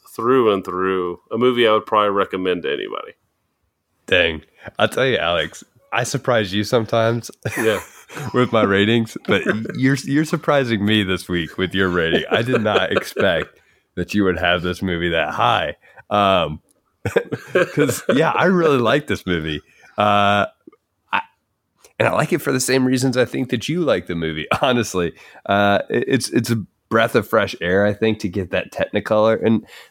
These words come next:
Speaker 2: Technicolor is just so unique and used so well here. Um, I'm
Speaker 1: Mm-hmm.
Speaker 2: gonna have to convince you sometime to watch the movie Red Shoes if you like this.
Speaker 1: Okay.
Speaker 2: Red Shoes is pretty awesome as, as well. And it has some similarities,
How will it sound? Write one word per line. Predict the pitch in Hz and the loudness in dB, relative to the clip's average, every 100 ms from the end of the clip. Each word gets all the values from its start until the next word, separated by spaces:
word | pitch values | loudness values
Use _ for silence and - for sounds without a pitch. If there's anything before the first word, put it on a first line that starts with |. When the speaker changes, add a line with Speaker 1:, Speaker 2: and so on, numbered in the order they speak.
| - | -6
Speaker 2:
Technicolor | - - 123 131 107 | -2 -2 0 2 2
is | 90 | 0
just | 104 - | -2 -2
so | - 110 107 | 0 2 2
unique | 101 98 101 95 | 2 2 0 0
and | 92 | -2
used | 92 98 - | -2 -2 -2
so | 95 95 | -2 0
well | 85 85 85 | 0 0 0
here. | 80 92 87 82 - - _ - - | 0 0 0 0 -8 -20 _ -8 0
Um, | |
I'm | 87 85 82 117 98 | 2 2 0 -2 -2
Speaker 1:
Mm-hmm. | 110 | 0
Speaker 2:
gonna | 117 | 0
have | 95 101 92 | 0 -2 -4
to | - 95 87 85 _ _ _ | -4 -2 -2 -6 _ _ _
convince | 101 98 104 98 101 | -4 0 0 -2 -6
you | 92 | -6
sometime | 95 92 95 92 87 | -4 -4 -2 -2 -2
to | 95 | -2
watch | 90 87 - - | -2 -2 -6 -4
the | 98 | 0
movie | 98 92 92 | 2 2 2
Red | 82 90 90 85 | 2 2 2 0
Shoes | - 98 90 82 | -2 0 0 -2
if | 87 98 | -8 -4
you | 90 | 0
like | 90 87 - | 0 0 -2
this. | 80 101 - - _ - | -2 -2 -6 -14 _ -8
Speaker 1:
Okay. | - | 0
Speaker 2:
Red | 104 107 | 2 2
Shoes | - 101 101 98 - | 2 2 2 2 -2
is | 95 90 78 73 - _ _ _ _ _ _ _ _ _ _ - 92 | 0 0 0 -8 -14 _ _ _ _ _ _ _ _ _ _ -18 -14
pretty | - 117 101 | -10 -6 -2
awesome | 85 82 - 98 90 - | 0 0 -2 -4 -4 -2
as, | 92 82 90 | -2 -2 -4
as | 90 | -4
well. | 78 90 85 | -2 0 0
And | 87 | 2
it | 110 123 | 0 0
has | 127 143 | 0 -2
some | 127 107 | 0 -2
similarities, | - 95 85 90 90 82 78 | 0 0 2 2 2 -2 -6